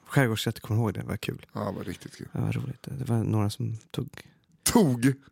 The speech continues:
Speaker 1: över det. Mm.
Speaker 2: Du behöver inte oroa dig, Sommar-Kristoffer. Då kör vi ka-, eh, kajuta-kul. <laughs>
Speaker 1: Skulle inte förvåna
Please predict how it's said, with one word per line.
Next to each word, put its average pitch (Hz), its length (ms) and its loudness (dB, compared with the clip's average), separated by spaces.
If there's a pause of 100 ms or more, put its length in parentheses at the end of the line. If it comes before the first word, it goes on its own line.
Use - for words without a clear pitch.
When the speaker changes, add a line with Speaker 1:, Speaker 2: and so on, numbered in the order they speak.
(300)
Speaker 1:
över 131 180 0
det. - 120 -10 (160)
Mm. 127 120 -2 (400)
Speaker 2:
Du - 60 -18
behöver 101 140 0
inte 104 140 0
oroa 101 360 4
dig, 98 100 4
Sommar-Kristoffer. 95 760 -4 (180)
Då 123 100 2
kör 123 160 4
vi 110 120 4
ka-, 110 360 2
eh, 101 60 4
kajuta-kul. 107 760 2
<laughs> 123 720 2 (920)
Speaker 1:
Skulle - 320 -2
inte 107 100 0
förvåna 110 180 6